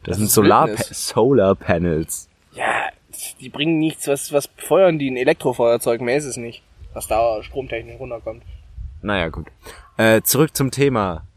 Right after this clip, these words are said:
Speaker 2: Andern.
Speaker 1: Kino, äh, nee, <laughs> nicht
Speaker 2: Urlaub.
Speaker 1: Kino, Urlaub. Ach so, genau. Dann waren wir auf, äh, waren wir immer in Holland. Äh, Strand, chillig, so, auch Fahrradfahren viel. Es macht halt viel Bock da.
Speaker 2: Ah.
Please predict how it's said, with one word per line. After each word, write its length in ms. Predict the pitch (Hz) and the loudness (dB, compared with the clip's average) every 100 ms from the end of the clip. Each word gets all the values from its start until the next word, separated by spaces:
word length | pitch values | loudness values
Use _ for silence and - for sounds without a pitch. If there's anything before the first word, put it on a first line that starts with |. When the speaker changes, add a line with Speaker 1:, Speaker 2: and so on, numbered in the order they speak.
| - - - - | -20 -20 -20 -10
Speaker 2:
Andern. 300 | 143 175 131 | -8 -6 -4
Speaker 1:
Kino, 340 | - 170 131 - | 0 0 0 2
äh, 260 | 113 104 95 | 4 6 4
nee, 240 | 110 104 107 110 | 2 0 -2 -4
<laughs> 200 | 123 110 | -4 -6
nicht 200 | 123 - | -6 -4
Speaker 2:
Urlaub. 280 | 190 143 127 | -2 -2 -4
Speaker 1:
Kino, 200 | 110 104 _ | -6 -10 _
Urlaub. 400 | 117 120 95 95 - - - - | -2 2 2 0 -6 -18 -20 -12
Ach 80 | - | -6
so, 120 | - | -2
genau. 200 | 120 98 | 0 0
Dann 140 | 98 127 | 2 4
waren 180 | 147 139 | 4 4
wir 160 | 92 | 4
auf, 400 | 113 117 110 - _ _ - | 4 2 0 -14 _ _ 0
äh, 300 | 101 95 98 | 2 2 2
waren 160 | 117 | 0
wir 80 | 120 | 0
immer 160 | 110 107 | -4 -4
in 180 | 104 104 | -4 0
Holland. 400 | 131 180 202 - _ _ _ _ _ _ _ - | 2 2 -2 -10 _ _ _ _ _ _ _ -2
Äh, 260 | 110 107 | 2 2
Strand, 680 | 104 - 110 127 135 131 - - | 2 -2 0 2 0 -6 -10 -2
chillig, 340 | 131 127 120 | 2 2 2
so, 300 | - 113 110 | 2 4 4
auch 240 | 92 110 - | 4 2 2
Fahrradfahren 640 | - 113 135 - 120 120 | 0 2 0 0 0 0
viel. 260 | - 127 117 | 0 2 2
Es 140 | 104 | 0
macht 180 | 98 - | -6 -4
halt 120 | 95 | -4
viel 140 | - 98 | -2 2
Bock 220 | 113 - | 2 4
da. 160 | 120 117 | 2 4
Speaker 2:
Ah. 380 | 95 87 80 | 0 -6 -10